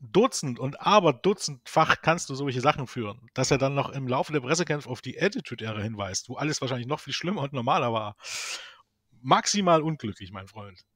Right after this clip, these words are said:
Also das ist halt, ähm, es sieht nicht aus, auf gut Deutsch, wenn man jetzt mal ganz böse ist, ne? Viele Wrestling-Companies könnte man als Shithole bezeichnen. Jetzt könnte man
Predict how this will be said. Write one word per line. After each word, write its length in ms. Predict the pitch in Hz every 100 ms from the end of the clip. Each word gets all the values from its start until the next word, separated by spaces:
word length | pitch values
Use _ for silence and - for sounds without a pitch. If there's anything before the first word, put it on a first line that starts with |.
| _ _ _ _ _ _ - _ _ -
Also 220 | - 147 151
das 180 | 165 214
ist 120 | 214
halt, 320 | 190 190 - _ -
ähm, 480 | 156 156 156 151 -
es 200 | 147 -
sieht 200 | 196 240
nicht 280 | 196 240 -
aus, 360 | 156 180 - - _ _ _ _ _ _ - -
auf 480 | - - - - -
gut 200 | 233 -
Deutsch, 320 | 190 190 -
wenn 100 | 170
man 80 | 175
jetzt 180 | 170 -
mal 80 | 165
ganz 240 | 180 214
böse 320 | - 127 120
ist, 180 | 104 -
ne? 220 | 117 202 - _ -
Viele 260 | - 190
Wrestling-Companies 800 | 175 175 170 156 160 156 151 151
könnte 180 | - 143
man 200 | 131 127
als 100 | 117
Shithole 360 | - 143 120 110
bezeichnen. 640 | 107 - 117 113 113 113 _ _ _ _ _ _ _
Jetzt 160 | 139 -
könnte 180 | 202 202
man 280 | 185 180